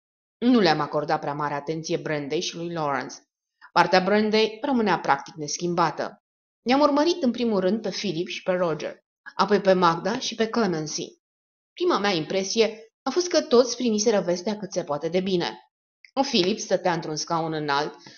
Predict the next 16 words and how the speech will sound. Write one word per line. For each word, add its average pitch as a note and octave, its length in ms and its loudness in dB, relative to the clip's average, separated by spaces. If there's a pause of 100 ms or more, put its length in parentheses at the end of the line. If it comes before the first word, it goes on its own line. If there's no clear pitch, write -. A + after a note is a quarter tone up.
(120)
cu F#3+ 100 -8
buzele G#3 360 4
strânse F3 600 -2
și A#3 160 -6
cu A#3 120 -6
capul A#3 300 2
lui F#3+ 120 -2
frumos F3 360 -4
dat F3 160 -2
pe E3+ 120 -10
spate. - 500 -2 (520)
Nu F3+ 100 -10
spunea D#3+ 340 -6
nimic. D#3 380 -6 (600)
Magda, F#3+ 760 2 (140)
dimpotrivă, D#3+ 960 0